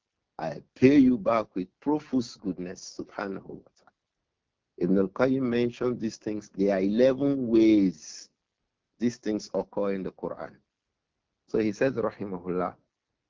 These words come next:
"وَهَذَا فِي الْقُرْآنِ يَزِيدُ عَلَى أَلْفِ مَوْضِعٍ." The fact that deeds are connected to your results, the fact that deeds are connected to the effect,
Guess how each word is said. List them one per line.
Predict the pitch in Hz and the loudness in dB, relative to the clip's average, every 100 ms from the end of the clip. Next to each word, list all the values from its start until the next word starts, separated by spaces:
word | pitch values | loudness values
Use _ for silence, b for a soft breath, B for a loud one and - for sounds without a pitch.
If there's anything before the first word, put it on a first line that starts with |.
| _ _ - | _ _ -6
"وَهَذَا | 92 90 110 107 113 110 | -6 0 0 0 -2 -4
فِي | - 104 101 | -4 -8 -6
الْقُرْآنِ | - 92 104 101 101 | -6 -4 -2 -2 0
يَزِيدُ | 92 90 80 107 98 | 0 0 -2 -4 -2
عَلَى | 92 90 85 - | -2 -2 -4 -4
أَلْفِ | 95 92 - | -6 -6 -8
مَوْضِعٍ." | 87 85 80 - 98 - _ _ _ _ _ _ _ - | -10 -10 -14 -12 -14 -14 _ _ _ _ _ _ _ -12
The | 87 | -12
fact | - 120 127 - | -4 -2 -2 -4
that | 87 87 - | -6 -6 -10
deeds | 98 120 131 117 - - _ _ _ _ _ _ _ _ - | -2 0 0 -2 -16 -20 _ _ _ _ _ _ _ _ -6
are | 92 87 - | -4 -4 -6
connected | 92 101 113 - 113 110 | -4 -4 -4 -6 -8 -6
to | - | -6
your | 85 82 80 | -4 -4 -6
results, | 90 82 98 92 - - _ _ _ _ _ _ _ _ _ _ _ _ _ _ _ | -6 0 0 0 -4 -20 _ _ _ _ _ _ _ _ _ _ _ _ _ _ _
the | 80 | -10
fact | - - 127 - | -8 -2 -4 -2
that | 98 95 _ _ 76 | -8 -8 _ _ -14
deeds | 104 127 120 - - - _ _ _ _ - | -4 -2 -2 -8 -16 -18 _ _ _ _ -6
are | 92 | -6
connected | 90 - 98 110 113 - 117 - - | -4 -4 -2 -2 -4 -2 -2 -4 -8
to | 87 | -6
the | 87 | -4
effect, | 101 - 110 120 - _ | -6 -4 -4 -4 -12 _